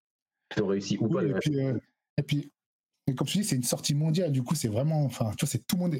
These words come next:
Speaker 2: tout le monde en même temps, quoi. Du coup, t'as une hype, c'est tout le monde tease sur le premier set qui va sortir le dix-huit août mondialement. Et là, c'est, tu vois, c'est, c'est vraiment, euh, l'effet,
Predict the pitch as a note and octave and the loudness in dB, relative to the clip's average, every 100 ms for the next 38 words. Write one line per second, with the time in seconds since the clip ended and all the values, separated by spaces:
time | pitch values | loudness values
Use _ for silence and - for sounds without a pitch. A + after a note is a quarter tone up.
0 | - F3+ F#3 D#3+ D#3 D3 B2 G2 G2 A#2 | -2 -2 0 2 2 2 -2 -2 0 0
1 | C#3+ B2+ A2 - D3+ D3+ A2 G#2+ _ _ | 0 0 -2 0 -2 0 -2 -2 _ _
2 | - D#3 D3+ D3+ E3+ F3 D#3 - B2 A#2 | -4 0 0 0 0 0 0 0 0 0
3 | - D3 C3+ D3+ C#3 - D3 C#3 C#3+ - | -2 0 0 -2 -2 -2 -2 0 -4 -2
4 | D3 D#3+ - _ _ - A#2+ B2 D3 D3+ | -2 -2 -6 _ _ -2 0 2 2 0
5 | D3+ D#3+ D3+ - C#3 D3+ C#3+ C3 E3 F3 | 0 -2 -2 -2 0 2 2 2 0 -4
6 | - A2+ C#3 - G#2+ G2+ - A#2+ A2 G#2+ | -2 0 0 0 0 0 0 -2 0 -2
7 | G2 - G#2+ A2+ C3 B2+ G#2 G2 A#2+ - | -2 -2 0 0 2 2 2 2 0 0
8 | B2 | -2